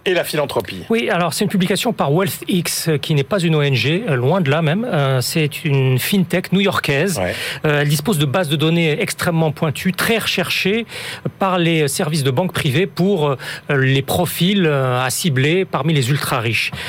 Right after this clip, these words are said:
Speaker 2: Alors, euh, que nous dit cette analyse sur l'approche de l'œuvre philanthropique, euh, par ses patrimoines nets, euh, fixés, alors le, le seuil est fixé à trente millions de dollars nets, hein. Euh, et ça en fonction des, des régions d'origine.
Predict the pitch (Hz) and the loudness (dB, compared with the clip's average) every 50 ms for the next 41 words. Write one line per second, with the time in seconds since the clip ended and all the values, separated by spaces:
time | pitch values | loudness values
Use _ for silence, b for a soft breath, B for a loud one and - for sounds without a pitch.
0 | B B 156 - 151 156 143 170 208 208 175 160 147 - 233 226 226 190 202 226 | B B -2 0 0 0 0 0 0 0 0 0 0 2 2 2 2 2 0 -2
1 | - - 180 - - - 156 170 - 196 160 160 160 156 175 202 226 202 151 135 | 0 -2 -4 -2 0 0 0 0 2 2 2 2 2 2 2 2 2 2 2 0
2 | 127 B B B B B - 165 143 151 170 160 - - 220 180 - 135 143 143 | -2 B B B B B -2 0 0 0 0 -2 -2 -2 -2 0 0 0 2 2
3 | 180 - 139 - - - 156 156 147 - - 147 - - 214 226 - - - B | 2 0 -2 -2 -2 0 0 0 0 0 -2 -2 0 0 -2 0 0 -4 -6 B
4 | B B B B B - 175 - 180 - - 196 170 - 180 - - 165 156 190 | B B B B B -6 -4 -2 -4 -2 -2 -2 -2 -2 -4 -2 0 2 2 2
5 | 185 156 156 202 214 208 - - 233 185 147 139 131 123 - - - 139 - - | 2 2 2 2 0 -2 -6 -8 -4 -2 0 0 0 -2 -4 -8 -8 -8 -6 -6
6 | - - 165 143 139 139 135 135 131 127 127 131 131 - - 175 156 - - 139 | -2 0 0 2 2 2 2 2 2 0 0 0 0 0 0 0 0 -2 -4 -6
7 | - - 175 139 131 127 - - - - 175 165 - - 160 156 147 143 151 151 | -2 -2 0 0 0 -2 -4 -6 -4 -2 -2 -2 0 0 0 0 2 2 2 2
8 | 156 156 156 151 127 131 120 135 143 147 117 120 123 117 110 - - 160 165 B | 2 2 0 0 0 0 0 0 0 0 0 0 0 -2 -2 -2 -4 -4 -6 B
9 | B B B B B B 180 151 139 135 131 131 131 131 127 127 127 135 151 156 | B B B B B B 0 0 2 2 2 2 0 0 0 0 0 -2 -2 -4
10 | 175 - 202 156 - - 165 175 185 - - 147 123 - - 185 151 147 127 135 | -2 -2 -2 -2 0 0 0 0 0 0 0 -2 -2 0 -2 0 0 2 2 2
11 | 131 143 123 165 151 135 131 131 117 101 104 98 | 0 2 2 2 2 2 0 0 0 -2 -2 -4